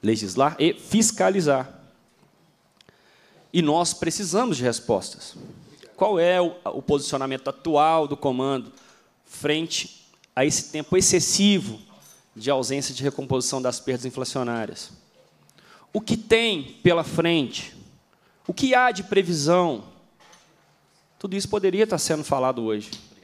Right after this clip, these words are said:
O que, quais são os entraves? O porquê não aconteceu até hoje? Nós somos cobrados.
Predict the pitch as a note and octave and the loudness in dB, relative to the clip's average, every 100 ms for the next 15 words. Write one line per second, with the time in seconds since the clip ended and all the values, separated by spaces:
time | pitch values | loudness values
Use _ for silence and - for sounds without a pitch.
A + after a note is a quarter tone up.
0 | - _ _ - A3+ - - A#3+ - C4 | -20 _ _ -2 -2 -2 0 0 2 0
1 | A#3 A3+ G#3+ G#3+ G3+ D3 E3 F#3 G3 A#3+ | 0 -2 2 6 6 4 -2 -4 -4 -2
2 | A3 G#3 G3+ F#3+ G3+ G3+ F#3+ F3 F#3+ F3 | 0 0 -2 2 2 4 4 6 6 4
3 | A#2 - - - - - D3 _ _ - | 0 -8 -20 -20 -20 -20 -20 _ _ -20
4 | - B2 - G3 G4 G#3+ A3 G3 - | -12 -8 -8 -6 -2 2 2 0 -8